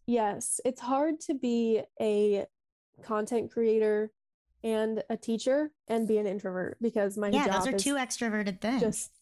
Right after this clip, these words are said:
Speaker 1: talking to people. All I do is talk to people all day. So it's, it's like I can sort of, you know, gauge, like, I can, I can talk to people, I can be social, I can be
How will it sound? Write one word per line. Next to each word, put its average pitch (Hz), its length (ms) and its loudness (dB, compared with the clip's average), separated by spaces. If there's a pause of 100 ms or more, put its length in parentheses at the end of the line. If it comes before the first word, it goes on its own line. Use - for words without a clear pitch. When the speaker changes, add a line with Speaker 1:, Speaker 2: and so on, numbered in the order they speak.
Speaker 1:
talking 208 360 -2
to 202 80 -6
people. 202 480 -4
All 226 180 2
I 220 100 2
do 208 140 2
is 202 120 -4
talk 202 240 -6
to 202 60 -10
people 202 220 -4
all 202 160 -2
day. 208 280 -6 (460)
So 226 460 0
it's, - 400 -2 (500)
it's 277 220 -4
like 320 200 2
I 359 100 4
can 285 240 0
sort 214 320 2
of, 220 260 0 (340)
you 233 120 0
know, 202 320 -2 (500)
gauge, 240 500 2
like, 320 200 0
I 359 80 2
can, 330 180 -2 (420)
I 339 100 -2
can 285 300 -2 (220)
talk 208 220 -2
to 214 80 -8
people, 214 260 0
I 208 120 0
can 233 180 -2
be 226 100 0
social, 208 400 -2
I 208 80 0
can 220 180 -4
be 226 280 0